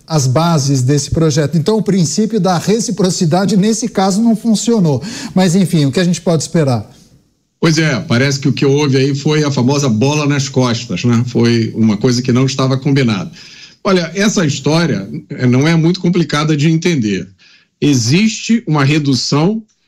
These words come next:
Speaker 2: de tributação, de impostos, sobre vários setores da economia que já, já vigora há bastante tempo e é um sucesso, né? O Congresso decidiu que essa redução de impostos deveria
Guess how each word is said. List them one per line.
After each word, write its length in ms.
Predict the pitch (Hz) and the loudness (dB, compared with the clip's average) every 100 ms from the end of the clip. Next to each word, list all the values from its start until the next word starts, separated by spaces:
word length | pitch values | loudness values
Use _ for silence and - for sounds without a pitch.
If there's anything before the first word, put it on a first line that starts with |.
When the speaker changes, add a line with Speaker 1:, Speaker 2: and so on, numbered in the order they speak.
| _ - | _ -2
Speaker 2:
de 200 | 113 147 | 0 0
tributação, 840 | 147 120 127 - 110 - 117 151 | 0 0 0 0 -2 -2 0 0
de 300 | 165 110 110 | 0 0 0
impostos, 760 | 101 110 127 160 - 190 - - - - | 0 0 0 -2 -2 -4 -4 -16 -20 -14
sobre 360 | - 175 165 175 | -4 0 2 2
vários 460 | 131 139 175 175 | 0 0 0 0
setores 580 | - 175 - 151 165 165 | -2 -4 -2 0 0 0
da 140 | 165 156 | 0 -2
economia 480 | 135 156 123 139 | 0 2 2 2
que 180 | 170 190 | 0 0
já, 480 | 175 190 214 190 139 | 2 2 0 -2 -2
já 160 | 113 139 | 0 0
vigora 640 | 165 123 151 190 226 214 _ _ | 0 0 0 0 -2 -4 _ _
há 80 | - | -2
bastante 560 | 160 151 - 196 208 - | 0 0 -2 -2 -2 -2
tempo 360 | 190 170 - | -2 -2 0
e 200 | 131 170 | 0 2
é 100 | 175 214 | 2 0
um 140 | 247 | -2
sucesso, 840 | 240 320 - - 175 180 - - _ _ _ _ | -2 -6 -4 -2 -2 -4 -10 -18 _ _ _ _
né? 160 | 127 139 - - _ | -6 -6 -8 -20 _
O 120 | 160 | 0
Congresso 600 | 208 185 143 175 208 160 | 2 0 0 -2 -2 -4
decidiu 640 | 135 180 156 117 127 196 | 0 0 -2 -2 0 0
que 180 | 196 190 | 0 0
essa 380 | 135 143 - 131 | 0 -2 -2 -2
redução 400 | 120 113 - 104 | 0 0 0 0
de 80 | 123 | 0
impostos 400 | 131 156 - 185 | 0 -2 0 0
deveria 640 | 233 269 160 214 180 90 | 2 0 0 0 -2 -6